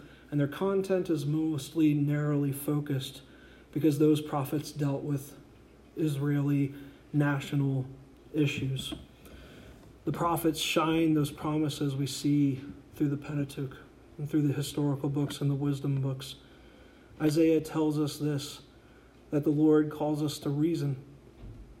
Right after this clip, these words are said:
That yes, we are sinful, but he alone can cleanse us. Isaiah also tells us more of the promised one, that he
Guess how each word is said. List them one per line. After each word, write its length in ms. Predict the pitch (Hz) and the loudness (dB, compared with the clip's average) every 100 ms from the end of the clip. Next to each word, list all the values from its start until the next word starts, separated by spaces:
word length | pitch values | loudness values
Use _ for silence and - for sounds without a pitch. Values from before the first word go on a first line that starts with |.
| - - - - - - - - - - - - - - - - - - | -20 -20 -20 -20 -20 -20 -18 -14 -16 -16 -20 -20 -20 -20 -20 -20 -16 -2
That 120 | 160 | 2
yes, 360 | 156 156 147 - | 2 2 0 -2
we 100 | 143 | -2
are 100 | 139 | -2
sinful, 640 | - 160 160 147 147 139 | -2 0 0 -2 -4 -4
but 180 | 135 131 | -4 -2
he 160 | 156 | 0
alone 580 | 151 143 143 147 143 131 | 2 0 0 -2 -2 -4
can 180 | - 135 | -4 -6
cleanse 440 | - 143 143 131 | -4 -4 -2 -4
us. 280 | 135 131 - - - - - - - - - - | -6 -8 -14 -20 -20 -20 -20 -20 -20 -20 -20 -4
Isaiah 380 | 147 160 160 156 | 0 4 6 6
also 300 | 156 147 151 | 4 2 -2
tells 400 | - 151 151 147 | 0 0 0 2
us 240 | 147 143 | -2 0
more 320 | 147 151 156 | 0 2 4
of 160 | 151 143 | 2 0
the 80 | 147 | -4
promised 580 | - - 156 156 147 - | -8 -4 -2 -2 -4 -6
one, 200 | 143 139 | -4 -2
that 200 | 135 135 | -2 -2
he 280 | 156 156 | 0 -2